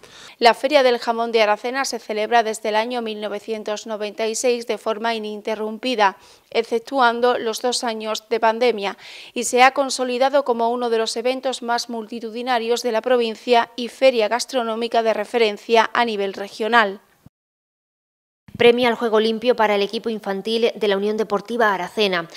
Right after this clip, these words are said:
Speaker 2: El entrenador de este equipo, Antonio Muñiz, recibía en la Casa Colón de Huelva el premio al Juego Limpio en la Gala Provincial del Juego Limpio, temporada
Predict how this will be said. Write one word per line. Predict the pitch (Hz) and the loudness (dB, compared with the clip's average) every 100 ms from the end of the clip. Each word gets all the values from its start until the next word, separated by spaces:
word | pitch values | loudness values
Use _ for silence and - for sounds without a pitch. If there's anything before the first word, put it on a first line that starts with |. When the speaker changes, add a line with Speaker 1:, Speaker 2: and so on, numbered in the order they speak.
| - - | -16 -8
Speaker 2:
El | 196 214 | 0 2
entrenador | 214 214 208 208 247 226 | 2 2 2 4 4 2
de | 208 | 2
este | 247 - 247 | 0 0 -4
equipo, | 196 185 | -4 -4
Antonio | 180 180 208 196 | -4 -2 -2 -2
Muñiz, | 180 180 202 233 - - | -4 -6 -4 -4 -6 -8
recibía | 208 180 202 185 208 214 214 208 | -6 -6 -8 -6 -2 0 2 2
en | 196 | 0
la | 185 | -4
Casa | 220 - | -6 -8
Colón | 202 202 196 | -2 0 0
de | 185 | 0
Huelva | 185 208 202 214 | 2 0 2 0
el | 220 202 | 0 -4
premio | 202 240 220 190 | -2 -2 -2 -2
al | 175 | -4
Juego | 175 240 196 | -2 -2 0
Limpio | 185 190 190 240 262 - | 0 -2 -4 0 0 0
en | 165 | -4
la | 160 | -2
Gala | 180 180 | -2 -2
Provincial | 170 170 165 185 175 | -6 -10 -8 -6 -4
del | 160 165 | -4 -8
Juego | 165 208 180 | -6 -2 -2
Limpio, | 170 185 185 220 247 | -2 -6 -4 -4 -4
temporada | 247 180 170 175 175 185 | -6 -10 -6 -2 0 -2